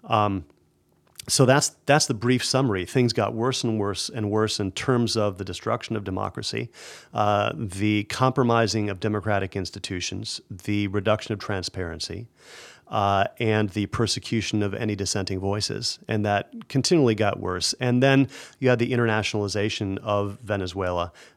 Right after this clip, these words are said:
uh, as a, uh, a point of malignancy in our own hemisphere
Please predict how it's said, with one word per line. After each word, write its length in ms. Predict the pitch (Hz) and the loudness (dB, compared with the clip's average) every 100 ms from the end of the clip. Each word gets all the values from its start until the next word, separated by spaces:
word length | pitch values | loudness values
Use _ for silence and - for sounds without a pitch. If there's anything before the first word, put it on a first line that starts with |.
| - | -14
uh, 300 | 107 98 101 | -8 -4 -6
as 340 | - 107 98 - | -4 -2 -2 -2
a, 300 | 107 92 95 - - _ - | -4 -6 -6 -12 -20 _ -14
uh, 160 | - - | -12 -12
a 80 | 98 | -12
point 280 | - 143 127 | 0 0 2
of 80 | |
malignancy 540 | 107 107 110 104 - 101 | 0 0 0 -2 -4 -4
in 60 | |
our 100 | 95 | -4
own 140 | 95 92 | -4 -4
hemisphere 580 | 104 92 - 98 90 | -4 -6 -6 -4 -4